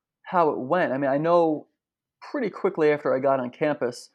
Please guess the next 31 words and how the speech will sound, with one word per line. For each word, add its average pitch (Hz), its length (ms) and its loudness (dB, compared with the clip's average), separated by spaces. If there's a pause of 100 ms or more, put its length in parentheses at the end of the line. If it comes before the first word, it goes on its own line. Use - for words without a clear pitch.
(400)
I 143 60 0
must 147 200 0
have 131 100 -6
gone 127 200 4
back 127 220 4
to 139 80 -6
the 127 60 0
radio 127 240 -2
station, 123 380 -4
got 123 200 0
s-, - 280 -20
got 135 140 2
a 127 60 -2
form 143 400 0
to 131 80 -10
sign 123 360 -2
up, 120 280 -2 (500)
and 127 300 0
luckily 143 320 2
enough, 127 320 2 (260)
uh, 87 300 -4 (260)
I 127 140 0
got, 131 320 2 (520)
I 127 40 -16
guess, - 120 -14
an - 80 -10
interview 165 380 0
into 151 140 -8
the 139 80 -6
training 139 340 -2
class. 127 440 0